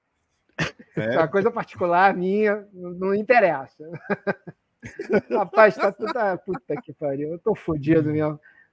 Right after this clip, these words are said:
Speaker 2: Caraca,
Speaker 1: Vitão, é
Speaker 2: o
Speaker 1: sempre,
Speaker 2: notebook
Speaker 1: é sempre
Speaker 2: tá
Speaker 1: um prazer.
Speaker 2: morrendo.
Speaker 1: O, o, o
Speaker 2: Porra,
Speaker 1: Vitão foi o
Speaker 2: obrigado.
Speaker 1: último convidado de dois mil e vinte e três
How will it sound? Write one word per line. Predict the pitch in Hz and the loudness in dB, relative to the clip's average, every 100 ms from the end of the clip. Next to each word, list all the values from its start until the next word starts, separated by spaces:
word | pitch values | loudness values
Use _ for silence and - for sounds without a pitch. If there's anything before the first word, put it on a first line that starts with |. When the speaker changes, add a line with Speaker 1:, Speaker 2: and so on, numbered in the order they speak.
| - | -4
Speaker 2:
Caraca, | 202 170 180 185 | 0 2 2 2
Speaker 1:
Vitão, | 143 160 143 | 2 4 6
é | |
Speaker 2:
o | 135 | 4
Speaker 1:
sempre, | 170 170 | 2 0
Speaker 2:
notebook | 233 190 190 | 0 0 0
Speaker 1:
é | |
sempre | 196 165 | 2 4
Speaker 2:
tá | 202 | 4
Speaker 1:
um | 165 | 4
prazer. | 139 - - | 4 4 6
Speaker 2:
morrendo. | 135 135 120 _ _ _ _ _ _ _ - | 4 2 -4 _ _ _ _ _ _ _ -18
Speaker 1:
O, | |
o, | 120 | -14
o | - | -6
Speaker 2:
Porra, | 131 - _ - | -6 -6 _ -8
Speaker 1:
Vitão | 120 175 | 2 4
foi | 156 | 4
o | 170 170 | 4 4
Speaker 2:
obrigado. | 139 139 | 4 4
Speaker 1:
último | 170 170 | 2 -2
convidado | - 147 143 143 127 | -4 -2 0 0 2
de | |
dois | 139 120 | 2 0
mil | 143 160 | 0 -2
e | |
vinte | 143 143 | -2 -4
e | 135 | -8
três | - 120 147 165 - | -4 -2 -2 -4 -10